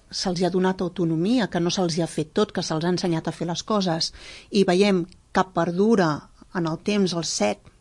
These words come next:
als vuit, eh, totes aquestes dificultats que deia la Iolanda, que estan a classe i no són capaços d'estar tres quarts d'hora, una hora asseguts fent la feina, perquè necessiten moure's, no poden parar, llavors, clar,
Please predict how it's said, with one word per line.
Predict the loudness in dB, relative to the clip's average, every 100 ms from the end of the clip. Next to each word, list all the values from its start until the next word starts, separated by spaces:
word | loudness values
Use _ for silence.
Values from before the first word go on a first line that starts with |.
| _ -4
als | -4 2
vuit, | 2 2 0 -20 -20 -8
eh, | 0 2 2
totes | 0 0 0
aquestes | -2 -4 -4
dificultats | -2 -2 -2 -2 -2 -2
que | 0
deia | 2 0
la | 0
Iolanda, | 0 0 2 0 0 -4 -8 -20 -12 -2
que | 0
estan | 0 0 2
a | 2
classe | 0 0 0 -2 -2
i | 0
no | 0 0
són | -2 -2
capaços | -2 0 -2 -2 -2
d'estar | -2 -2 0 0 -2 -10 -20 -6
tres | -4 -2
quarts | 0 0
d'hora, | 2 4 4
una | 4 4
hora | 4 2 0
asseguts | -4 -4 -4 -4
fent | -2 -2
la | -2
feina, | 0 2 2 0 -2 -10 -20 -14
perquè | -10 -6
necessiten | -4 -4 -4 0 2 4
moure's, | 4 2 2 -2
no | -2
poden | -2 -2 0
parar, | 0 0 -2 -8 -20 _
llavors, | -10 -6 -6 -4
clar, | -4 -6